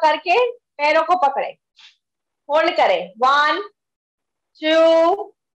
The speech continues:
three, back straight, elbow straight। Four, इनहेल एक्सहेल, पैरों को stretch करें नीचे की ओर जितना हो रहा है। Five, six, seven, eight,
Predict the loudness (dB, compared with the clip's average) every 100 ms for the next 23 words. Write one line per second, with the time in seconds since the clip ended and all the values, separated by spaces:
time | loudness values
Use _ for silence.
0 | _ _ _ _ _ -6 -4 -2 -2 -2
1 | -4 -8 _ -2 -2 -4 -4 0 0 -2
2 | -4 -2 0 0 -2 -2 -2 -2 -6 _
3 | _ _ _ _ 2 4 4 2 0 -2
4 | 0 0 -2 0 2 2 0 -8 _ _
5 | _ -6 -2 0 2 2 2 0 0 0
6 | 0 0 0 -2 -4 -4 0 0 0 -2
7 | -8 -2 0 2 2 2 0 -4 _ _
8 | _ -4 0 0 0 0 -2 -10 _ _
9 | _ _ _ _ _ -2 0 0 -2 -12
10 | _ _ _ _ _ _ _ _ -2 0
11 | 0 0 0 0 -2 -8 -18 _ _ _
12 | _ _ -6 -2 0 0 -2 -4 -10